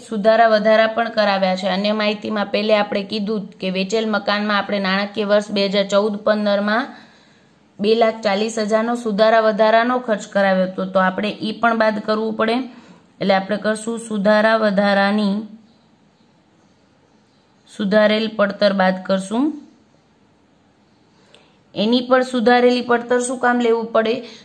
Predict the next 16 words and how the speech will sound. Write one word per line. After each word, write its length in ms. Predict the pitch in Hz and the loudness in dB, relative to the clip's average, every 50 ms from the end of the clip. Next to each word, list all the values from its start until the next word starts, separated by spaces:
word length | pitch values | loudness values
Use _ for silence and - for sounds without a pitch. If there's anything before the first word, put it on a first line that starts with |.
| _ _ | _ _
તો 80 | - 220 | -4 -2
બે 180 | 214 208 214 | -2 0 0
હજાર 200 | 214 214 226 233 | 0 2 2 0
ચૌદ 440 | 226 226 226 233 247 233 220 233 - | 0 0 0 0 0 0 -2 -4 -4
પંદરના 480 | 220 226 220 226 220 226 220 220 208 202 | -2 -2 0 0 0 0 0 0 0 0
વર્ષમાં 440 | 190 196 196 190 - 202 190 185 185 | 0 0 0 -2 -4 -6 -6 -4 -2
કરાવ્યું 380 | 180 180 180 180 180 180 180 | -2 0 0 0 0 -2 -6
છે 120 | - - 180 | -8 -6 -4
એટલે 500 | 175 175 170 185 202 208 233 247 - - - - - - - _ - - | -4 -4 -4 -4 -4 -4 -4 -6 -8 -14 -20 -20 -20 -20 -20 _ -12 -8
જ્યારે 360 | 180 180 208 208 214 226 226 | -4 0 2 2 2 2 2
લાંબા 320 | 220 196 196 208 226 233 | 0 0 -2 0 0 0
ગાળાનું 500 | 226 226 233 226 240 233 240 240 240 233 | 2 2 4 4 4 2 2 2 2 2
આવે 180 | 233 226 214 208 | 2 2 2 0
ત્યારે 280 | 214 214 208 208 214 | -2 0 0 0 0
સુધારેલી 560 | 214 - 202 196 190 208 196 190 196 202 196 196 | -4 -8 -6 -4 0 0 0 0 0 -2 -4 -2
પડતર 460 | - 196 190 190 190 - 208 226 | 0 0 0 0 0 0 2 2